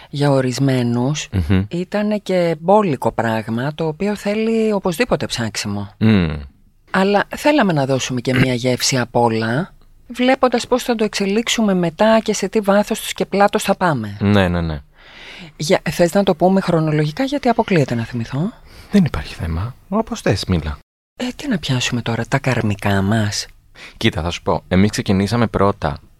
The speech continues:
Speaker 2: από μία εισαγωγή στο τι είναι ενέργεια και για τι πράγμα θα μιλήσουμε, το οποίο δεν ήταν καθόλου εύκολο να το περιγράψουμε.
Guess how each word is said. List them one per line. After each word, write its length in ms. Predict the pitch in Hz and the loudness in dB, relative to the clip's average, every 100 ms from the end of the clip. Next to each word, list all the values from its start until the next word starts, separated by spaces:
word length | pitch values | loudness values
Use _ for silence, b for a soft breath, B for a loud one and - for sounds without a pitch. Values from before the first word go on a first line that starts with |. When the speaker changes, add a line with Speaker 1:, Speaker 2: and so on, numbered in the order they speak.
| _ | _
Speaker 2:
από 340 | - - - | 0 0 0
μία 180 | 87 95 | 2 4
εισαγωγή 640 | 101 - 87 87 80 90 80 | 2 0 0 0 0 -4 -4
στο 180 | - 85 | -6 -6
τι 140 | 98 | -4
είναι 220 | 98 98 | -2 0
ενέργεια 460 | 85 85 80 76 80 | 0 -2 -2 -4 -6
και 120 | - | -4
για 160 | 85 82 | -4 -4
τι 100 | - | -2
πράγμα 280 | 95 87 | -2 -2
θα 120 | 92 92 | -4 -4
μιλήσουμε, 640 | 82 76 - 82 71 73 - _ _ | -4 -6 -8 -6 -8 -8 -16 _ _
το 80 | - | -4
οποίο 220 | 92 110 | 0 2
δεν 80 | 110 | 2
ήταν 140 | 110 | 2
καθόλου 260 | 117 107 113 | 2 2 2
εύκολο 200 | 101 87 | 4 2
να 60 | 78 | -2
το 60 | 80 | -6
περιγράψουμε. 720 | 78 80 78 - 78 78 180 | -6 -6 -6 -8 -8 -8 -10